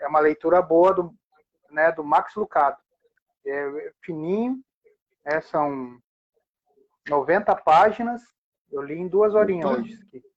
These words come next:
Speaker 1: Porque eu já tinha lido, mas eu tava mexendo nos meus livros, que a gente tá no processo de mudança, que nós vamos mudar pra outra casa, né?
Speaker 2: Sim,
Speaker 1: Esse
Speaker 2: sim.
Speaker 1: aqui eles ven-, esse aqui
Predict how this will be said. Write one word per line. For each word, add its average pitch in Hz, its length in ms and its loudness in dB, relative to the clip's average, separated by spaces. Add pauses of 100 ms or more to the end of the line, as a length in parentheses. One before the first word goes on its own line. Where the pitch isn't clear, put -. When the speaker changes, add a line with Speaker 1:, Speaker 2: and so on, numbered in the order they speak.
(280)
Speaker 1:
Porque 156 160 0
eu 160 80 4
já 165 140 4
tinha 190 400 0
lido, 185 340 2
mas 202 280 0 (340)
eu 202 120 4
tava 226 160 6
mexendo 226 320 0
nos 226 80 2
meus 208 160 2
livros, 208 200 4
que - 60 0
a 190 40 4
gente 185 140 -4
tá 185 120 2
no 185 100 -4
processo 180 440 0
de 170 120 -6
mudança, 165 520 0
que - 120 -10
nós 160 160 -4
vamos 156 140 -8
mudar 147 200 0
pra 151 160 -2
outra 151 200 -4
casa, 185 360 0
né? 165 120 -10 (840)
Speaker 2:
Sim, 131 340 -2
Speaker 1:
Esse 131 120 2
Speaker 2:
sim. - 120 2
Speaker 1:
aqui 202 160 0
eles 165 220 -2
ven-, 143 240 -6 (460)
esse - 160 -10
aqui 160 300 -8